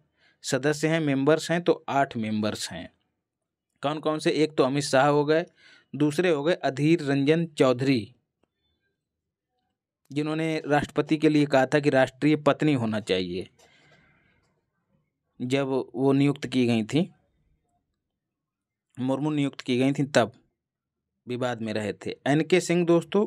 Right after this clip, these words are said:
वित्त आयोग के पूर्व अध्यक्ष, और जी एन आज़ाद का मतलब गुलाम नबी आज़ाद।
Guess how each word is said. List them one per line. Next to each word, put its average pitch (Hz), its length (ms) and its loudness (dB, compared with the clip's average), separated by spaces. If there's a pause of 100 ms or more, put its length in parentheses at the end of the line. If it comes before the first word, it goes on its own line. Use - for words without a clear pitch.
वित्त 147 300 0
आयोग 147 300 2
के 156 60 -2
पूर्व 147 320 2
अध्यक्ष, 127 580 0 (1040)
और 123 720 2 (840)
जी 143 260 0 (100)
एन 156 200 2
आज़ाद 147 440 2
का 147 120 -2
मतलब 139 380 0
गुलाम 143 360 4
नबी 131 320 0
आज़ाद। 101 540 0